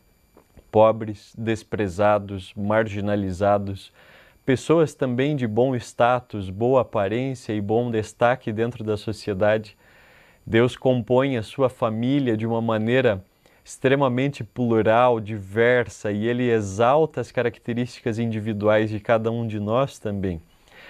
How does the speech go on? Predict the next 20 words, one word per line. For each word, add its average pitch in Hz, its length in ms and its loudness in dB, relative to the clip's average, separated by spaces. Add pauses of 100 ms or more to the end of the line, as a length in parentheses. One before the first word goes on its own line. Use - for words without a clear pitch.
(140)
É - 120 0
maravilhoso 123 720 2
ver 120 300 0
a 110 40 4
bondade 117 760 0
e - 20 -6
o 117 80 0
amor 120 400 0
de 120 140 -4
Deus 101 480 -4 (340)
ao 104 180 2
escolher 120 840 0
cada 147 340 -2
um 147 140 -4
dos 127 180 -4
integrantes 113 760 -2
da 104 140 -2
sua 104 240 -4
família. 95 520 -6 (480)
Esse, 151 300 0